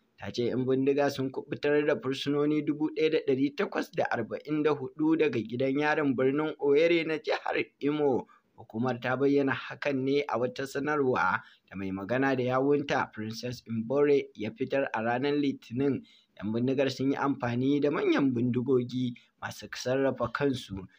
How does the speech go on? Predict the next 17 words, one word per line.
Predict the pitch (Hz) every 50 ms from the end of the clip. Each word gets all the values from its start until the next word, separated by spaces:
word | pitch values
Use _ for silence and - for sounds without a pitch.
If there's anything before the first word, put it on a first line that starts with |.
| _ _ _
da | - -
kuma | - 98 110 117 120
nakiyoyi | 123 127 127 - - 135 135 131 135 135 135 135 139
wajen | 143 143 139 135 143 143 143
fasa | - 165 - - 139 131
gidan | 123 131 135 147 147 147
yarin, | 143 143 147 147 143 147 139 143 -
a | 151 143
cewar | - - 392 403 359 - - -
hukumar. | - - 127 120 - - 131 139 143 143 139 120 107 - - - - _ _ - -
A | - -
ƙididdigar | - 76 73 82 92 92 92 95 95 - - 127 135 123 147 143 127 - -
ƙarshe, | - 95 104 - - - 101 101 101 104 104 - _ _ _ _ _
fursunoni | - 107 107 - - 113 123 127 131 127 127 127
shida | - - 135 135 143 135 - -
sun | - - 101 107 117 117
dawo | 113 110 113 113 113 113 113 110